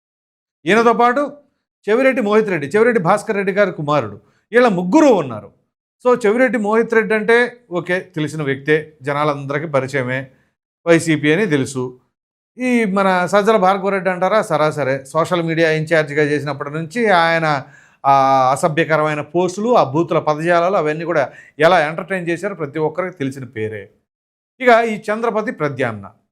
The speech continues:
ఈయన సామాన్యులకు ఎవరికైనా తెలుసా అంటే తెలీదు. ఇప్పుడు తాజాగా సిట్ ఏదైతే ఈ అంశాలను తెరపైకి తీసుకొచ్చిందో అప్పుడు ఈయన పేరు బయటకు వచ్చింది. దీనిపైన కూడా, ఆ,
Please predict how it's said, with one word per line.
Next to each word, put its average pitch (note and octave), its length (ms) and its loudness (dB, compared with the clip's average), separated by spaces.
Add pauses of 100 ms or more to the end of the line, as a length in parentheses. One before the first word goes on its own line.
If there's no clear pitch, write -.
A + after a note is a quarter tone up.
(480)
ఈయన A3+ 280 2
సామాన్యులకు C4 680 0
ఎవరికైనా A3 380 2
తెలుసా G#3+ 380 -2
అంటే G#3 200 -2
తెలీదు. E3 460 -2 (500)
ఇప్పుడు D#3+ 160 -8
తాజాగా A3 680 2 (520)
సిట్ - 500 -6
ఏదైతే A3+ 440 4
ఈ G3+ 220 0
అంశాలను G#3+ 380 0
తెరపైకి E3 400 -2
తీసుకొచ్చిందో B2 920 -10 (640)
అప్పుడు C4+ 240 2
ఈయన G#3+ 140 4
పేరు F#3 180 -2
బయటకు D3+ 340 -2
వచ్చింది. G2+ 340 -20 (360)
దీనిపైన B3+ 480 2
కూడా, C4 420 2 (440)
ఆ, F3 580 -4